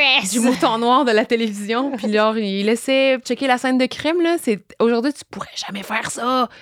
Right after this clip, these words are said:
Speaker 2: Non, imagine toutes les preuves qui ont été perdues aujourd'hui.
Speaker 1: Puis que les journalistes ont pu, comme, un peu, pas corrompre la scène de crime, mais quasiment, là.
Speaker 2: Ben, ils l'ont corrompu, je suis pas mal
Speaker 1: Ben,
Speaker 2: sûre, là.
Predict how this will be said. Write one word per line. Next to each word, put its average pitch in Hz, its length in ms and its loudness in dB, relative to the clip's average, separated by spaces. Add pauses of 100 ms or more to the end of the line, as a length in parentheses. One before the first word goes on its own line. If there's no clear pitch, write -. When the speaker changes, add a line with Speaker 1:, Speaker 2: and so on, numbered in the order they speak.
(140)
Speaker 2:
Non, 269 80 0
imagine 254 300 0
toutes - 120 -8
les 220 80 2
preuves 240 300 -2
qui 233 100 -6
ont 208 40 -2
été 208 120 -4
perdues 208 380 -2
aujourd'hui. 208 420 -6 (140)
Speaker 1:
Puis - 100 -20
que 220 80 -4
les 208 80 2
journalistes 202 500 -2
ont 196 120 -6
pu, 190 160 -18
comme, 202 260 -2
un 190 80 -6
peu, 220 180 -4 (200)
pas 240 140 2
corrompre 214 520 -4
la 196 120 -4
scène 196 260 -8
de 185 80 -6
crime, 233 320 -4
mais 214 120 -4
quasiment, 190 460 -6
là. 294 140 -8 (180)
Speaker 2:
Ben, 185 240 2 (100)
ils 214 120 -2
l'ont 202 100 2
corrompu, 202 400 -2
je 208 40 0
suis - 80 -10
pas 214 100 -2
mal 202 180 0
Speaker 1:
Ben, 233 120 2
Speaker 2:
sûre, 208 220 2
là. 190 160 2